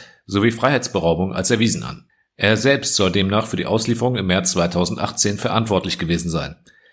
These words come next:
Die sechs Männer waren von der Regierung Erdogan als Anhänger des Predigers Fethullah Gülen bezeichnet worden, den Erdogan für den gescheiterten Putschversuch von zweitausendsechzehn verantwortlich macht. Einige von ihnen wurden mittlerweile zu langjährigen Haftstrafen verurteilt.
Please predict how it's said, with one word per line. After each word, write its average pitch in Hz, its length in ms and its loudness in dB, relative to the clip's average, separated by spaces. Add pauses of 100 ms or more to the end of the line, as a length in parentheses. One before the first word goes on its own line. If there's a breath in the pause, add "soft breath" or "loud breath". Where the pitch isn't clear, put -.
(280 soft breath)
Die 95 260 2
sechs 113 260 0
Männer 147 240 4
waren 117 160 2
von 113 100 -4
der 110 80 0
Regierung 110 340 0
Erdogan 107 520 0
als - 400 -4
Anhänger 120 340 0
des 110 160 0
Predigers 107 440 0
Fethullah 110 360 0
Gülen 95 600 0
bezeichnet 90 440 -2
worden, 107 380 0 (300 loud breath)
den 101 180 2
Erdogan 135 440 2
für - 100 -4
den 107 100 0
gescheiterten 104 540 0
Putschversuch 101 500 0
von 110 160 -2
zweitausendsechzehn 107 880 -2
verantwortlich 78 540 -6
macht. - 320 -8 (600 soft breath)
Einige 131 280 0
von 123 160 -2
ihnen 123 180 0
wurden 110 220 0
mittlerweile 107 420 2
zu 117 140 -2
langjährigen 110 520 0
Haftstrafen 82 520 -2
verurteilt. - 560 -8